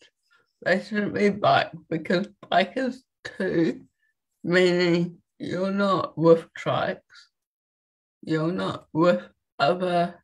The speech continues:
adaptive cycle wear. Even though they do do that, but that really concerns me is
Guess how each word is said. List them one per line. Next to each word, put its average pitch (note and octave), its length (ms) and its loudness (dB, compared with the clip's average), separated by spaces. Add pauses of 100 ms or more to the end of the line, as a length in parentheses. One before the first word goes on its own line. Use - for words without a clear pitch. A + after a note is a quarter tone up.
(120)
adaptive E3+ 840 2
cycle F#3 680 -4
wear. - 460 -2 (840)
Even F#4 360 6
though A#3+ 160 6
they F#3 260 8
do E3 540 2 (100)
do F#3+ 260 0
that, - 320 -8 (240)
but F3+ 360 -2 (260)
that - 380 2
really E3+ 520 4
concerns E3 720 -2
me F#3+ 480 -4
is E3 340 4